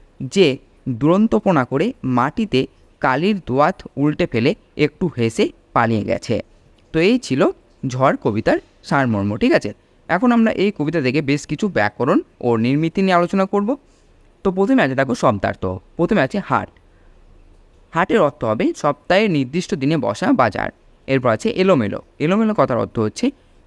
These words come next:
উল্টোপাল্টা বাতাস বা হাওয়া। এরপর আছে কারে মানে কাকে, কেমনে মানে হচ্ছে কেমন করে, কোমল মানে হচ্ছে নরম।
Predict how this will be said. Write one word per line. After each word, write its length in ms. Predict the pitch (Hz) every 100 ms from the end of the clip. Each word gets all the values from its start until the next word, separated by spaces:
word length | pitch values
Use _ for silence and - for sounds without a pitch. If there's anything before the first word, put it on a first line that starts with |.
| _ _
উল্টোপাল্টা 680 | 190 214 240 135 110 - 302 277
বাতাস 480 | 131 113 147 196 - - _ _ _ _ _ _ _ _ _ -
বা 140 | 139
হাওয়া। 340 | 135 101 - - _ - _ - - - -
এরপর 200 | 165 151
আছে 220 | 123 214 302 _ _ _ _ _ -
কারে 280 | 156 113 -
মানে 200 | 139 165
কাকে, 380 | - 104 - - _ _ -
কেমনে 280 | 185 208 202
মানে 200 | 160 156
হচ্ছে 180 | 139 175
কেমন 340 | 123 120 139
করে, 220 | 170 311 - _
কোমল 280 | 147 143 151
মানে 180 | 123 117
হচ্ছে 240 | 104 180
নরম। 300 | 175 104 67